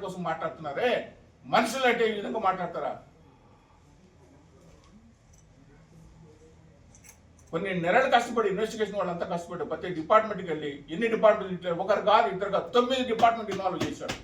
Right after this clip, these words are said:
మొత్తం ఒక వ్యక్తిని ఎట్లయితే కక్ష సాధన ఫ్రాక్షన్ రాజకీయం చేయబోతారో ఆ విధంగా పని కట్టుకొని ప్రపంచ ప్రఖ్యాత కాచిన వెంకటేశ్వర స్వామి గుడి తిరుమల తిరుపతి దేవస్థానం పైన పని కట్టుకొని కుట్ర పన్నిన మహానుభావుల చరిత్ర గురించి మేము ముందు ఉంచబోతున్నాను.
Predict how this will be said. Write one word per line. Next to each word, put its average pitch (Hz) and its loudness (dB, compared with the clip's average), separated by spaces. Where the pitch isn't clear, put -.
మొత్తం 254 -2
ఒక 196 4
వ్యక్తిని 226 6
ఎట్లయితే 220 4
కక్ష 214 0
సాధన 226 0
ఫ్రాక్షన్ 208 0
రాజకీయం 202 4
చేయబోతారో 208 4
ఆ - 8
విధంగా 254 4
పని 226 4
కట్టుకొని 247 2
ప్రపంచ 240 -2
ప్రఖ్యాత 254 0
కాచిన 240 2
వెంకటేశ్వర 247 2
స్వామి 254 0
గుడి 269 2
తిరుమల 294 8
తిరుపతి 269 6
దేవస్థానం 254 4
పైన 226 -2
పని 220 -2
కట్టుకొని 214 -6
కుట్ర 254 2
పన్నిన 247 0
మహానుభావుల 269 8
చరిత్ర 262 2
గురించి 247 0
మేము 233 -2
ముందు 226 0
ఉంచబోతున్నాను. 180 -10